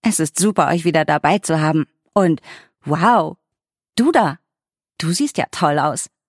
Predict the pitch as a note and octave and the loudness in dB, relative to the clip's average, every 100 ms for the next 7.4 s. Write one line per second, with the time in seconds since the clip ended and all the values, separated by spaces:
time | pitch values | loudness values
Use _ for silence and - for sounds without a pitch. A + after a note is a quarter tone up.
0 | _ - F#3+ - - D#3+ E3 E3+ D#3+ E3+ | _ -10 -6 -6 -2 0 2 2 0 -2
1 | - D#3 D3+ F#3+ F#4 - _ _ - G#3+ | -2 -2 -2 -2 -4 -8 _ _ -10 -8
2 | F3 F3+ E3 D#3+ E3 F#3+ E3 D#3 C#3+ - | -2 -2 0 -2 -2 -4 -6 -6 -6 -8
3 | A#3 - - - - - _ _ _ _ | -6 -6 -6 -12 -16 -20 _ _ _ _
4 | _ _ - - - - _ _ _ _ | _ _ -20 -20 -20 -20 _ _ _ _
5 | _ F#3+ B3 B3+ - A#3 G3+ F#3+ A#3 G3 | _ -2 0 0 0 -2 -2 0 2 2
6 | F#3 E3+ D#3+ - F3 F#3 E3 E3+ - F3 | 2 2 2 2 2 2 0 -4 0 0
7 | D#3 D3 D3+ C3 | 2 2 0 -4